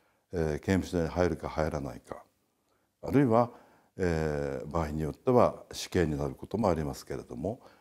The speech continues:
そういった裁判がなされることになります。さて、今は犯罪に関してだけお話ししました。刑事事件ですね。実は裁判はもう一つ、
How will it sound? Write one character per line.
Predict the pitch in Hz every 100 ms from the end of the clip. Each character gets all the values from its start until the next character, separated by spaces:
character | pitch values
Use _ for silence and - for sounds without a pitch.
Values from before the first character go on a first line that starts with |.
| _
そ | - 101
う |
い |
っ | 95
た | -
裁 | - 82
判 | 78 67 65
が | 90 90 - - -
な | 82
さ | -
れ | 69
る | 64
こ | -
と | - 95
に | 76
な | 65
り | -
ま | -
す。 | - - _ _ _ _ _ _ _ _ _
さ | - 196
て、 | 123 - - _ _
今 | 214 226 156
は | 92
犯 | - - 165
罪 | 190 202
に | 196
関 | 202 202
し | -
て | 120
だ | 101
け | 185 131
お | 92
話 | 95 85
し | -
し | 85
ま | 78
し | -
た。 | - - _ _ - _ _ -
刑 | 110
事 | 107 101
事 | 101
件 | 82 67
で | -
す | -
ね。 | 87 160 - _ _ _ _ _ _ _ _
実 | 123 131
は | 196
裁 | 127 185 180
判 | 135 92
は | 76
も | 90
う |
一 | - 104
つ、 | 85 82 69